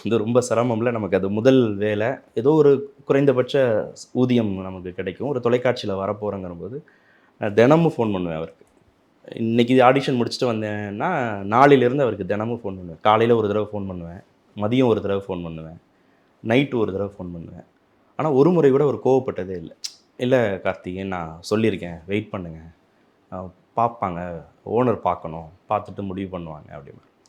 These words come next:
ஆனா, மறுநாள் காலையில, "சார் பார்த்தாச்சா? நீங்க கொஞ்சம் சொல்லுங்க சார் எனக்கு" அப்படிம்பாரு. "இல்ல, நான் சொல்றேன், எப்-,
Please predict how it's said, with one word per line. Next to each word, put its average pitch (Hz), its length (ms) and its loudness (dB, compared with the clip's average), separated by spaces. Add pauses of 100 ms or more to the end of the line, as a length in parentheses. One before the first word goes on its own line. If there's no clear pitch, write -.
(120)
ஆனா, 127 180 0
மறுநாள் 117 300 6
காலையில, 98 380 2
"சார் 95 320 -4
பார்த்தாச்சா? 95 440 -6
நீங்க 98 200 -6
கொஞ்சம் 90 220 -10
சொல்லுங்க 95 340 -8
சார் 82 220 -10
எனக்கு" 76 280 -14
அப்படிம்பாரு. - 640 -18
"இல்ல, 127 160 4
நான் 98 160 -2
சொல்றேன், 95 460 -4 (100)
எப்-, 87 160 -8